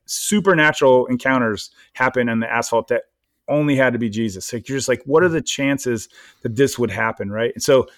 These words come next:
part of it is not just looking at it as less than, more than. I mean,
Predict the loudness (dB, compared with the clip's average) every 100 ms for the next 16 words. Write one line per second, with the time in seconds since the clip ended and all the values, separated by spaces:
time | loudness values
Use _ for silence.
0 | _ _ _ 2 4 6 4 4 2 2
1 | 2 2 2 2 4 4 2 2 0 0
2 | -4 -10 _ _ _ 0 2 2 -2 0
3 | 0 2 4 4 4 0 -2 -2 -4 -8